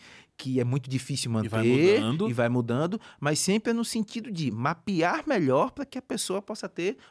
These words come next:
Speaker 1: o melhor tipo de tratamento de qualidade de vida possível.
Speaker 2: Perfeito.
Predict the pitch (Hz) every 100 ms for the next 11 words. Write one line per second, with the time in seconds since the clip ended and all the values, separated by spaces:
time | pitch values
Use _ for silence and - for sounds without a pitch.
0 | - 156 156 143 247 - - - 269 214
1 | 240 - - 156 104 104 180 190 185 -
2 | 165 170 160 156 160 170 294 - 87 82
3 | _ _ _ - 233 - - 69 -